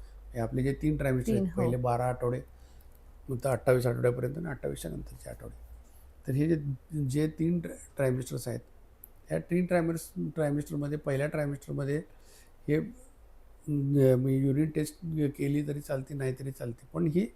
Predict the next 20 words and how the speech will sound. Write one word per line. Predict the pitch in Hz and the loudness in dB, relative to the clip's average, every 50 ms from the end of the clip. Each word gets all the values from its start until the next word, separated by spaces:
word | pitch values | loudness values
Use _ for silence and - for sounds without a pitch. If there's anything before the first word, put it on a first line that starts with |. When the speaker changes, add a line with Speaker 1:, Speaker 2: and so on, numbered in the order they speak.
| - - - - - - - - - - - - - - - - - | -14 -20 -20 -20 -20 -20 -20 -20 -20 -20 -20 -20 -20 -20 -12 -4 4
Speaker 1:
बघितलं | 147 160 165 165 151 139 131 | 6 6 6 6 6 4 4
जातं | 123 151 - - - - | 4 4 2 -2 -6 -4
की | 135 | 0
वजन, | 131 127 131 131 147 160 180 214 - - - - - - - - - - - - - - - - 123 | 4 4 4 4 4 2 -2 -4 -6 -12 -20 -20 -20 -20 -20 -20 -20 -20 -20 -20 -20 -20 -12 -4 0
युरिन | 117 123 127 147 147 | 2 2 2 2 0
टेस्ट | 147 - 151 160 - - - - - - - - - - - - - - 175 | 0 -2 -6 -6 -8 -10 -16 -20 -20 -20 -20 -20 -20 -20 -20 -20 -14 -6 -4
आणि | 185 | 0
ब्लड | 190 175 139 110 | 2 2 2 2
प्रेशर | 101 - - - - 95 - - - - - - | 0 -4 -10 -14 -14 -16 -16 -20 -20 -20 -20 -20
हे | - - 123 | -10 -8 -6
सगळं | - - 131 135 135 | -4 -2 -2 0 0
नॉर्मल | 135 127 123 120 120 127 127 | 0 0 0 0 0 0 -2
आहे | 135 135 | -2 0
काय | 135 135 | 0 -2
बघितलं | 135 131 131 123 123 123 - 113 110 - - - - - - - - - - - - - | -2 0 0 0 0 -2 -4 -8 -12 -14 -16 -20 -20 -20 -20 -20 -20 -20 -20 -16 -6 -4
की | 185 | -2
मग | 214 | -2
it | 220 220 220 - - - 202 170 170 | -2 -2 -4 -6 -4 -4 0 4 4
going | 165 165 165 170 170 170 180 156 | 6 6 4 2 0 -2 -2 -2
normally. | 139 127 123 120 123 120 | 0 0 0 0 -2 -2